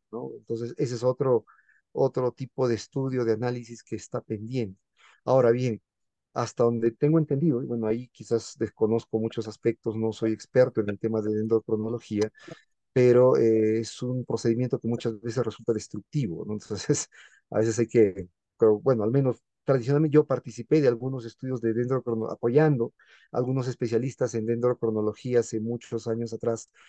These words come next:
en la zona de Chanquillo, eh, ah, cuando el arqueólogo Iván Getzi estaba dirigiendo estudios allí, que luego han dado lugar a que Chanquillo en Casma se declare Patrimonio de la Humanidad, ¿no? Con este, con este calendario, con las torres ahí que tiene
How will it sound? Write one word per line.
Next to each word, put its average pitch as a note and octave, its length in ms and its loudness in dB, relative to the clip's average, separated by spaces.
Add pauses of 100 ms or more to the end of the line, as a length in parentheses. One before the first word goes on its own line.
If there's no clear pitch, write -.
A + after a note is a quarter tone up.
(300)
en A2+ 160 -2
la G2 80 0
zona A#2 200 -2
de A2+ 80 0
Chanquillo, A#2 800 -4
eh, G#2 360 0
ah, A2 280 -4
cuando G#2+ 280 -2
el G#2 140 -4
arqueólogo A#2 420 -2
Iván A#2 240 0
Getzi B2 440 -6
estaba A2 520 -4 (400)
dirigiendo A#2 380 -4
estudios C#3 520 -4
allí, C3+ 300 -4
que A#2+ 100 -4
luego A#2 240 4
han A2+ 140 0
dado A2+ 200 2
lugar A#2 340 -2 (600)
a - 80 -10
que G#2+ 200 -6
Chanquillo A#2+ 480 -4
en G#2+ 80 -2
Casma A#2 440 -4
se G#2+ 120 -8
declare A2+ 320 0
Patrimonio A2+ 440 -2
de A2+ 60 2
la G#2 80 0
Humanidad, G#2+ 400 0
¿no? A2+ 120 -10
Con G#2+ 200 -6
este, - 240 -8
con A2 200 -6
este A2+ 160 -10
calendario, A#2 480 0
con G#2+ 100 -2
las F#2 140 -10
torres A#2 400 2
ahí A2+ 80 -4
que A2+ 100 -6
tiene A#2+ 320 -2